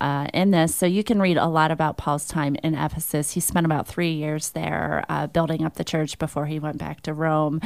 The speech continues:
And, um, it's in Acts nineteen. You can read through some of that, but there's a little vignette in there that I don't think I ever really caught before. But, uh, Paul, you know, Paul just has this personality that's just, like, direct and bold and passionate and courageous. And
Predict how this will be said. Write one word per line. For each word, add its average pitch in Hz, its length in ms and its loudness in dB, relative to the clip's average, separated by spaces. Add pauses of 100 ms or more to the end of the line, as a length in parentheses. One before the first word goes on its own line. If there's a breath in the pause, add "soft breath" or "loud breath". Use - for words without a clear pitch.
(400 loud breath)
And, 170 340 10
um, 151 800 6 (140)
it's 190 240 4
in 180 180 4
Acts - 380 2
nineteen. 170 640 4
You 156 100 2
can 147 180 0
read 143 220 2
through 151 300 -2
some 151 200 0
of 143 60 2
that, 139 240 2
but 170 100 0
there's 165 200 2
a 165 60 4
little 202 200 6
vignette 175 640 4
in 165 180 0
there 151 320 2
that 147 140 0
I - 20 2
don't 302 140 4
think 220 160 2
I 180 80 8
ever 170 160 4
really 156 200 4
caught - 280 -2
before. 151 420 0
But, 151 240 0 (400 loud breath)
uh, 160 320 4 (240)
Paul, 240 320 6
you 233 140 0
know, 202 140 4
Paul 240 280 4
just 185 220 -2
has 160 220 2
this 147 220 -2
personality 131 760 0
that's 131 200 -2
just, - 220 -4
like, 90 240 -2
direct 180 540 4
and 151 260 -2
bold 139 460 8
and - 240 -2
passionate 170 560 2
and 156 100 -2
courageous. 147 640 0
And 139 200 0